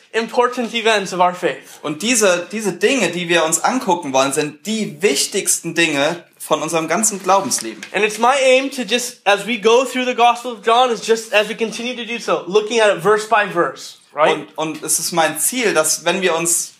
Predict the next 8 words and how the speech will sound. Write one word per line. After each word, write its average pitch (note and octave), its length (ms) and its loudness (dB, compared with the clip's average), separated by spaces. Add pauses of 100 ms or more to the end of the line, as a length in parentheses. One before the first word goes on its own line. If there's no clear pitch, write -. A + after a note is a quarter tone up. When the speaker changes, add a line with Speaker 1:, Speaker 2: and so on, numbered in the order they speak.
(140)
Speaker 2:
äh, D3+ 200 4
das D3 220 2
Johannesevangelium D#3 960 0
Vers G#3 340 0
für - 80 -12
Vers E3+ 400 -2
weiter E3 300 4
angucken. A#2 500 -6